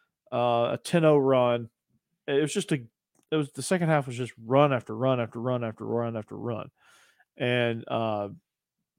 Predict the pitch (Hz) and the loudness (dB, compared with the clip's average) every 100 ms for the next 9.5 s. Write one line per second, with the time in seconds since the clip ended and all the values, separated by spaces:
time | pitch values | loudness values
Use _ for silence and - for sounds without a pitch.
0 | - 123 127 120 117 - 139 131 131 - | -12 -4 0 0 -2 -8 -4 0 -2 -2
1 | 123 120 - 120 120 110 - 117 110 120 | -4 -4 -6 -4 -4 -8 -8 -8 -8 -8
2 | 113 113 104 _ 113 - _ _ _ _ | -6 -8 -10 _ -6 -6 _ _ _ _
3 | _ _ - - - - 147 - 156 143 | _ _ -14 -12 -12 -8 -10 -6 -4 -4
4 | - 180 139 170 - 165 160 156 - 156 | -6 -10 -8 -8 0 4 6 6 4 0
5 | 147 135 127 131 131 127 123 117 _ _ | -2 -4 -2 0 2 2 0 -4 _ _
6 | _ _ _ _ _ _ _ - 113 110 | _ _ _ _ _ _ _ -4 -2 0
7 | 110 - - - - 135 120 120 123 123 | -2 -4 -6 -8 -6 -4 -2 -2 -4 -6
8 | 123 127 - - 165 170 151 - 127 117 | -2 -2 -2 -4 0 0 -2 -6 -10 -8
9 | 113 131 127 117 | -8 -8 -8 -12